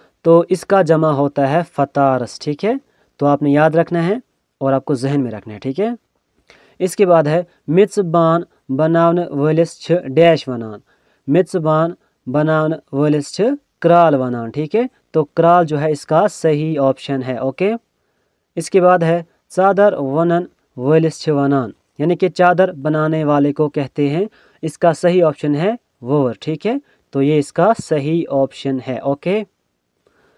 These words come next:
इसके बाद है आम पट छ जुमलस मज आसान,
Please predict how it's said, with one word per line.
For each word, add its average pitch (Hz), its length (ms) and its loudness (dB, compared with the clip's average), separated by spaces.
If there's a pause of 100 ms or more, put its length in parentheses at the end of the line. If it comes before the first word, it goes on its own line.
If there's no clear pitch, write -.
(380)
इसके 175 240 -2
बाद 180 240 4
है 170 180 0 (280)
आम 185 320 2
पट 180 340 2
छ 165 220 4 (280)
जुमलस 165 480 0
मज 156 220 0
आसान, 131 500 -2